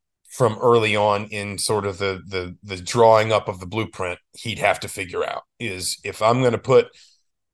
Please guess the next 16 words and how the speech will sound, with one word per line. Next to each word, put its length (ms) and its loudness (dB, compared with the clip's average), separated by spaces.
you 120 -10
know, 220 -6
let's 240 0
just, 240 -4
let's 180 2
even 180 0
just 160 0
say 100 0
three 580 -2
from 400 -2
four 680 2
of 520 -4
Mackenzie 460 -4
Mgbako, 560 4
Kel'el 440 4
Ware, 460 2